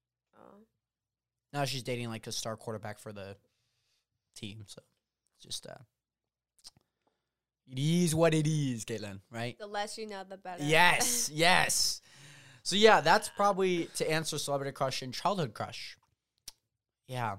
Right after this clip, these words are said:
Speaker 2: I think I, I have a lot of, like, celebrity crushes who are, like, poppin'. Rihanna.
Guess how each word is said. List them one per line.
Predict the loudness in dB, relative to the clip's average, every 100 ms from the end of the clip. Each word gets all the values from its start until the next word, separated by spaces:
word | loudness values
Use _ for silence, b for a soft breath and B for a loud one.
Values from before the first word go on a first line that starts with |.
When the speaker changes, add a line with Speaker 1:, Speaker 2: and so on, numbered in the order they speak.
| 0
Speaker 2:
I | 4
think | 4 6
I, | 8 8
I | 8
have | 4
a |
lot | 6 6 6
of, | 4
like, | -2 -2 -8
celebrity | -4 -2 -2 -6
crushes | -10 -8 -6 -6 -10
who | -12 -10
are, | -10
like, | -12 _ _
poppin'. | -6 -6 -6 -16 -16 _ _ _ _ -10
Rihanna. | -6 -4 -6 -10